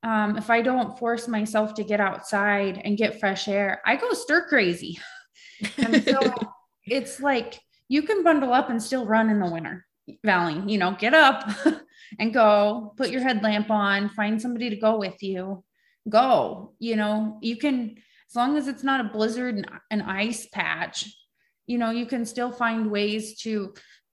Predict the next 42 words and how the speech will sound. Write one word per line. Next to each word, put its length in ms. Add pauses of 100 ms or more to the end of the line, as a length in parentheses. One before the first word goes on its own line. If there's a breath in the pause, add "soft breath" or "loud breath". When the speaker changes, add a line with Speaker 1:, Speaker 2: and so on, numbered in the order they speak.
(140)
Speaker 1:
to 120
do 340
those 320
things 320
that 160
you 180
know 320
is, 360 (120)
is 140
beneficial 720
to 120
your 140
mental 380
health. 440 (640)
Speaker 2:
Yeah, 300
definitely 460
those 240
things 260
that 140
fill 180
the 80
cup 300
back 240
up, 280
especially 460
after, 320
like 220
you 40
say, 220
harvest, 500
a 60
long, 240
busy 300
season, 580 (480 loud breath)
um, 280
that's 240
more 140
than 160
likely 300
drained 400
you 100
out. 320